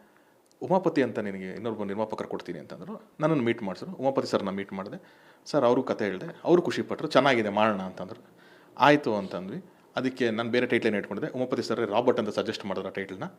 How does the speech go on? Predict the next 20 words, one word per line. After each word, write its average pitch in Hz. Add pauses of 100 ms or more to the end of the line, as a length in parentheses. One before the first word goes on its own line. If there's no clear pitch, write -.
(400)
ಆ 135
ಟೈಟ್ಲಲ್ಲಿ 120
ಇಟ್ಕೊಂಡ್ವಿ, 104 (120)
ಪಿಕ್ಚರ್ 120
ಮಾಡ್ತಾ 98
ಹೋಗ್ತೀವಿ 98
ನಾವು. 87 (1200)
ಎಲ್ಲ 190
ಅದು 139
ನೈನ್ಟೀನಲ್ಲಿ 147
ಶೂಟಿಂಗ್ 139
ಎಲ್ಲ 135
ಮುಗಿದು 131
ಟ್ವೆಂಟಿ 147
ಟ್ವೆಂಟಿನಲ್ಲಿ 139
ರಿಲೀಸ್ 135
ಮಾಡಬೇಕು 127
ಅನ್ನೋ 117
ಹಂತದಲ್ಲಿ 110
ಇರಬೇಕಾದ್ರೆ 104